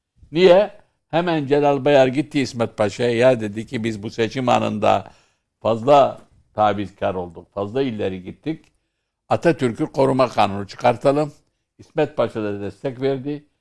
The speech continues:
ve AK-, e, o zaman Demokrat Parti ile Cumhuriyet Halk Partisi müşterek ama Demokrat Parti'nin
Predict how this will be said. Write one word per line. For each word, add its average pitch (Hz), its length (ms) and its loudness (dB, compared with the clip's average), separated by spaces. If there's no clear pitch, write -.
ve 120 80 -2
AK-, 147 340 -2
e, 127 260 0
o 135 140 -4
zaman 123 380 -4
Demokrat 123 540 -2
Parti 101 300 0
ile 90 320 -4
Cumhuriyet 123 340 -2
Halk 117 260 0
Partisi 110 460 -2
müşterek 127 600 -4
ama 117 240 0
Demokrat 123 540 2
Parti'nin 104 560 -2